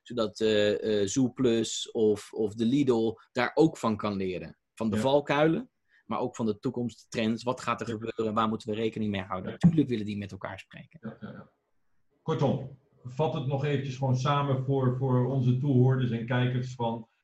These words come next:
Speaker 2: eh, stappen en waarom.
Speaker 1: Ja, dus, dus we hadden het ook over advertising.
Speaker 2: Ja.
Speaker 1: Als je nadenkt over advertising,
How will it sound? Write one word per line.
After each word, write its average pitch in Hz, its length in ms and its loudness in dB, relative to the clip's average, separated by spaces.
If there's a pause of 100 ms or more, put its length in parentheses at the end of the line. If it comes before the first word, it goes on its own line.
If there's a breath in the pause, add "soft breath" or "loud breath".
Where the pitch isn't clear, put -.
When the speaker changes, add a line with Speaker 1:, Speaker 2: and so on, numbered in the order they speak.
Speaker 2:
eh, 120 320 -4 (300)
stappen 147 800 -2
en 127 160 2
waarom. 113 400 0 (600 soft breath)
Speaker 1:
Ja, 117 160 4
dus, 127 200 0
dus 131 260 -4
we 127 100 -2
hadden 160 220 6
het 165 100 4
ook 139 100 2
over 131 240 4
advertising. 156 840 -2 (360)
Speaker 2:
Ja. 127 400 -2 (240)
Speaker 1:
Als 147 280 0
je 135 120 -2
nadenkt 143 460 2
over 113 240 -2
advertising, 123 800 -2